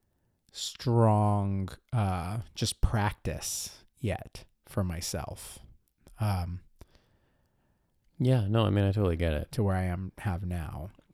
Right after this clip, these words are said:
Speaker 2: I mean, as a reader, I used to feel like I needed the person there.
Speaker 1: Yeah.
Speaker 2: But I actually think I do a better job when the person isn't there,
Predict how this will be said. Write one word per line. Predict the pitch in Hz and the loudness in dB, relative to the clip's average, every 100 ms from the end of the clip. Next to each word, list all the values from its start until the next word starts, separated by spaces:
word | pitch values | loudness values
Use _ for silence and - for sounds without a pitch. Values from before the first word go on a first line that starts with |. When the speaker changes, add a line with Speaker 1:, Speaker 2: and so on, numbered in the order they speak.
| _ - | _ 2
Speaker 2:
I | |
mean, | 110 107 | 6 6
as | 101 | 4
a | 101 | 4
reader, | 98 104 98 92 92 - _ _ - _ _ _ _ _ _ _ _ _ _ | 4 4 4 4 0 -4 _ _ -20 _ _ _ _ _ _ _ _ _ _
I | 110 | 2
used | 104 101 - | 4 4 0
to | |
feel | - 101 95 | 0 2 4
like | 92 90 | 2 2
I | 92 | 2
needed | 95 92 95 92 87 95 | 2 4 4 4 0 0
the | - | 0
person | - 87 - 87 82 78 | 2 0 0 0 0 0
there. | 80 73 69 - _ _ _ - | -2 -4 -8 -12 _ _ _ -4
Speaker 1:
Yeah. | 117 107 101 | -2 -2 0
Speaker 2:
But | - 101 | 2 4
I | 98 - | 2 0
actually | 110 117 - 117 101 95 95 92 - _ _ _ _ | 0 0 2 4 4 4 2 0 -4 _ _ _ _
think | - 110 104 | -2 2 4
I | 101 | 4
do | 107 | 6
a | 101 | 6
better | 95 92 | 4 2
job | 87 101 92 90 | 2 2 2 2
when | 92 | 2
the | 90 | 2
person | 95 90 87 | 0 0 -2
isn't | 82 82 85 80 | -2 -2 -2 -4
there, | 73 80 | -6 -8